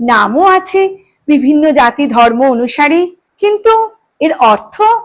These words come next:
একই, যাতে ভাই বোনের বন্ধন অটুট থাকে। সকল ভাই বোন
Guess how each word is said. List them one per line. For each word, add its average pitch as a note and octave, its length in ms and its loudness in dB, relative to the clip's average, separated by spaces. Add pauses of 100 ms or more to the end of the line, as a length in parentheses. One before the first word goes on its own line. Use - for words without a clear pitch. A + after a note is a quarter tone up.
(440)
একই, A3+ 480 -2 (300)
যাতে A#3 320 -2 (180)
ভাই A#3 400 -2
বোনের A#3+ 400 -2 (140)
বন্ধন G#3 480 -2 (460)
অটুট C#4+ 340 2 (120)
থাকে। A3 340 -6 (580)
সকল D4 420 -2
ভাই A#3 300 -2
বোন E4 260 0